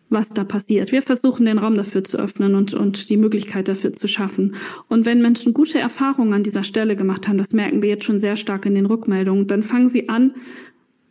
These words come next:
das könnte man jetzt auch wieder kritisch sehen, aber dann sagen sie, formulieren selber so, "Ich fange wieder an, an die Kirche zu glauben." Natürlich geht es uns darum, dass sie an Gott glauben, aber sie meinen ja damit,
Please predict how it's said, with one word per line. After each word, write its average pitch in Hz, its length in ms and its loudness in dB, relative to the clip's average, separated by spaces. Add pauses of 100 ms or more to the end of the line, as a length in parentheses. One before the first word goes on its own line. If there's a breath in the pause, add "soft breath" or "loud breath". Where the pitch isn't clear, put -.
das 208 160 -6
könnte 202 240 0
man 196 180 2
jetzt 202 120 0
auch - 160 -4
wieder 202 140 0
kritisch 226 320 -4
sehen, 220 180 0
aber 214 220 -2
dann 208 120 0
sagen 214 300 0
sie, 226 140 -2
formulieren 220 440 2
selber 226 300 0
so, 233 160 2
"Ich 220 160 -4
fange 233 220 2
wieder 220 160 -2
an, 220 120 0
an 214 120 2
die 214 80 2
Kirche 254 340 0
zu 208 140 -6
glauben." 185 420 -2
Natürlich 226 460 0
geht 214 160 -2
es - 80 -12
uns 226 180 0
darum, 202 180 0
dass 196 140 0
sie - 80 -4
an 185 60 -2
Gott 254 240 -4
glauben, 180 360 -2
aber 240 300 -2
sie 220 140 0
meinen 285 360 4
ja 202 140 -2
damit, 202 400 -2